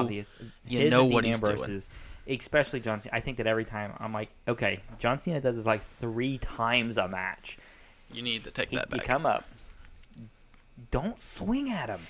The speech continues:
Speaker 1: Stop swinging. Why don't you act like you're gonna sw-, take a wi-, first off, why are you taking such a wild swing?
Speaker 2: I have no idea.
Speaker 1: Why don't you
Speaker 2: I'm
Speaker 1: act like
Speaker 2: not.
Speaker 1: you're gonna take a wild swing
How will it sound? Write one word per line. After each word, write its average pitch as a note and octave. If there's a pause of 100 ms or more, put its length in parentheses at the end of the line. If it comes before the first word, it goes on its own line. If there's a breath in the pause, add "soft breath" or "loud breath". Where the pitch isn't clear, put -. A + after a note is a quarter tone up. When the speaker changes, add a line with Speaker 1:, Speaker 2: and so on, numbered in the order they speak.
(180 loud breath)
Speaker 1:
Stop -
swinging. C#4+ (180 loud breath)
Why G3+
don't D4+
you A3 (320 loud breath)
act D#3+
like F#3+
you're E3
gonna F3
sw-, - (180)
take D#3
a C3
wi-, B2
first G3
off, A#2
why E3+
are -
you B3
taking E3
such C#3
a A2+
wild A2
swing? A2+ (140)
Speaker 2:
I A2
have C3
no C3+
idea. -
Speaker 1:
Why D3+
don't A#3+
you F#3
Speaker 2:
I'm B2+
Speaker 1:
act A#3+
like G#3+
Speaker 2:
not. -
Speaker 1:
you're E3+
gonna F3
take E3+
a E3
wild E3
swing D#3+